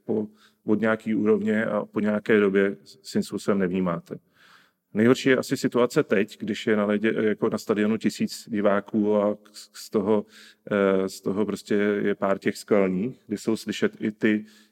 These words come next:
i, i ty jednotlivé jakoby výkřiky z toho publika. Já si myslím, že to je pro kluky úplně nejhorší. Divná je atmosféra samozřejmě bez diváků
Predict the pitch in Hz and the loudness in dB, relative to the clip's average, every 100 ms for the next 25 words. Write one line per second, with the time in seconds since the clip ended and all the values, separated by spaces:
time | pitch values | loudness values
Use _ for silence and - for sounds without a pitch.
0 | _ 113 - 107 123 107 104 104 107 101 | _ -4 -2 0 4 4 4 0 0 4
1 | 104 104 104 - 101 101 95 - 110 - | 4 4 2 -2 -2 0 0 -2 -2 -2
2 | 101 107 104 104 95 98 - - 104 - | -4 -2 -2 0 0 2 0 -2 -4 -2
3 | 104 110 - 104 107 - 107 113 113 107 | 0 0 -2 -4 -2 -2 -4 0 2 2
4 | 98 95 92 - 110 _ - - _ 104 | 2 0 -2 -10 -14 _ -20 -20 _ 2
5 | 110 131 127 117 113 120 - 120 117 113 | 4 6 6 6 4 0 2 2 2 0
6 | 127 107 92 92 87 87 95 98 | 2 2 2 2 2 0 -6 -6